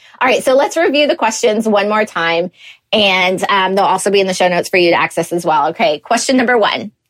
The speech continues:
What are some things, remember, not, uh, people, places, or experiences. What are some things that brought you joy this year? Number two, what are some of your best memories of twenty twenty, twenty twenty-two?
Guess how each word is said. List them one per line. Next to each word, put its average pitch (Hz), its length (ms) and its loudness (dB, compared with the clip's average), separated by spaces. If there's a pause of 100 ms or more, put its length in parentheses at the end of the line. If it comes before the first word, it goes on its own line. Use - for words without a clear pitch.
(160)
What 202 280 0
are 320 80 0
some 269 260 0
things, 226 800 -2 (120)
remember, 185 260 2
not, 170 320 -2 (280)
uh, 180 220 0
people, 202 380 0
places, 190 400 -2
or 190 80 4
experiences. 160 680 0
What 185 160 2
are 214 100 2
some 208 240 -2
things 202 520 0
that 175 160 0
brought 185 240 0
you 190 100 2
joy 165 240 2
this 151 220 -2
year? 175 200 2 (520)
Number 190 200 2
two, 269 380 0 (240)
what 226 140 2
are 233 80 2
some 240 180 0
of 202 100 0
your 185 200 2
best 170 480 -4
memories 185 440 0
of 202 120 -2
twenty 185 300 0
twenty, 180 280 -2 (480)
twenty 208 320 0
twenty-two? 240 760 0